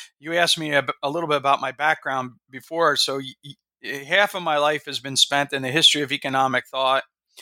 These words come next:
and methodology of economics. The other half is in comparative economic systems.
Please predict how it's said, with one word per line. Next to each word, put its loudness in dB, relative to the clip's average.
and -2
methodology 0
of -8
economics. -2
The -4
other 2
half 0
is -4
in -4
comparative -2
economic -2
systems. -2